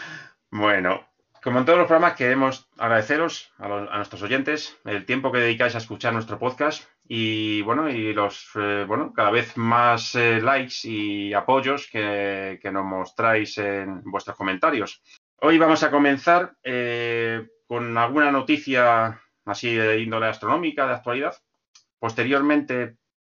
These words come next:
vamos a entrar en el tema principal, que es el vigésimo aniversario de la Asociación Cruz del Norte, a la que pertenecemos y que nos permite el desarrollo de este podcast,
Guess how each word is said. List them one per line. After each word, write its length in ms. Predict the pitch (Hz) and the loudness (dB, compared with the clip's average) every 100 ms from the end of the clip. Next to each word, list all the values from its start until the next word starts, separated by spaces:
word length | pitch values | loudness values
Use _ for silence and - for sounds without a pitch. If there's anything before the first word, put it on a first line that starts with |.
| _ _ | _ _
vamos 280 | 123 127 120 | 0 0 0
a 40 | |
entrar 280 | 117 127 123 | 0 2 2
en 60 | 117 | 2
el 60 | |
tema 240 | 120 117 110 | -2 0 -2
principal, 500 | 110 104 123 170 165 | -4 -4 0 0 -2
que 100 | 117 | -8
es 140 | 113 | -6
el 520 | 113 110 107 104 101 | -4 -2 -2 -4 -8
vigésimo 560 | 92 101 - 135 120 113 | -8 -4 -2 0 0 0
aniversario 460 | 110 104 - 110 | 2 0 0 0
de 60 | 107 | 0
la 60 | 101 | -2
Asociación 400 | 101 98 113 113 | -4 -8 -8 -8
Cruz 340 | - 107 101 | -8 -8 -4
del 160 | 101 104 | -2 2
Norte, 440 | 143 135 127 151 _ - - - _ | 0 0 -6 -8 _ -20 -20 -20 _
a 300 | - 101 98 | -8 -2 0
la 100 | 98 | -2
que 120 | 95 98 | -4 -4
pertenecemos 720 | 95 95 98 131 131 151 - | -2 -2 -2 0 2 0 -4
y 100 | 92 | -10
que 140 | 98 | -6
nos 300 | 95 95 90 | -2 -2 -4
permite 640 | - 90 104 101 95 95 95 | -6 -2 -2 -2 -2 -2 -2
el 80 | 92 | -4
desarrollo 340 | 92 90 101 | -4 -2 -2
de 60 | 98 | -4
este 180 | - | -6
podcast, 480 | 90 135 - 123 - | -2 -2 0 -2 -2